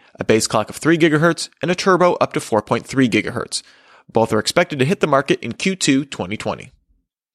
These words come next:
Alphabet's Verily subsidiary launched its pilot covid nineteen screening and testing website on Sunday night. The site is limited to the San Francisco Bay Area and requires sign-in with a Google account. The site allows those eighteen years and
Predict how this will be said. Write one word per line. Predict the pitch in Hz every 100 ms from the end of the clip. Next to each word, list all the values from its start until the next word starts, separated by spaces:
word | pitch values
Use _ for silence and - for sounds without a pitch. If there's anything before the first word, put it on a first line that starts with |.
| _ _ _ - _ - -
Alphabet's | 107 110 110 113 110
Verily | 101 151 180 156
subsidiary | - - 135 123 123 127 135
launched | - 135 180 -
its | 135
pilot | - - 170 170 -
covid | - 185 185
nineteen | 143 151 143 160
screening | 143 - 156 165 160
and | 123
testing | - 180 - 147
website | 113 104 131 143 -
on | 139
Sunday | - 110 113
night. | 117 127 113 - - _ _ -
The | 110
site | - 139
is | 170
limited | 120 160 156 123 147
to |
the | 113
San | - 127
Francisco | 120 131 127 113
Bay | 101 - 110 -
Area | 120 147 160 156 - -
and | - 123
requires | 120 196 220
sign-in | - 170 131 127
with | 117
a | 120
Google | 110 143 113
account. | 101 107 - _ _ _ _
The | -
site | - 151
allows | 185 127 104 110
those | 101 110 107 -
eighteen | 143 - 156
years | 120 120 120
and | 110